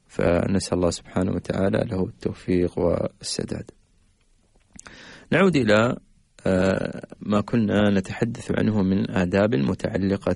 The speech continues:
بالشرب، فذكرنا عددا من ال-، الآداب، ومن هذه الآداب عدم الإسراف في الشرب،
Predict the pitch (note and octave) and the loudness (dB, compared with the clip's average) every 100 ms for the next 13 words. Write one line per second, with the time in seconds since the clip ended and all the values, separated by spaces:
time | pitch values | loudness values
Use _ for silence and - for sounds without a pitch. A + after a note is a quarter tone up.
0 | - A#2 A2 G#2+ C#3 - _ _ - - | -2 -4 0 0 0 -4 _ _ -12 -6
1 | - - F3 - - _ - - - - | -4 0 0 -2 -20 _ -20 -20 -20 -20
2 | - - - - A2 A2 A2+ E3+ D3 A2 | -20 -20 -20 0 2 4 4 2 2 2
3 | B2+ B2 F#2+ G2+ G2 G2 A2+ B2+ G#3+ _ | 0 0 0 0 0 0 0 -2 -4 _
4 | _ _ - - _ - G2 F2+ - - | _ _ -20 -20 _ -4 0 0 -2 -4
5 | - - F2 E2+ F#2+ C#3 F3+ _ _ _ | -4 0 0 4 4 2 0 _ _ _
6 | _ - - - _ - G#2 G2 G2 G2 | _ -20 -20 -20 _ -4 0 4 4 2
7 | G2+ G#1 - - - G2+ - - - - | 2 -2 -6 -10 -4 -2 -2 -4 -6 -2
8 | A#2+ D3 C#3+ A#2 G2+ A2+ - G2 - F2 | 2 4 4 4 2 0 0 -2 0 0
9 | G2 B2+ C#3+ - C#3+ E3+ C3 G#2 F#2 - | 4 2 2 -2 0 0 0 -2 -2 0
10 | G#2+ A#2 G2 - A#2 D3 C#3+ - F#3+ | 2 2 0 0 0 0 -2 0 0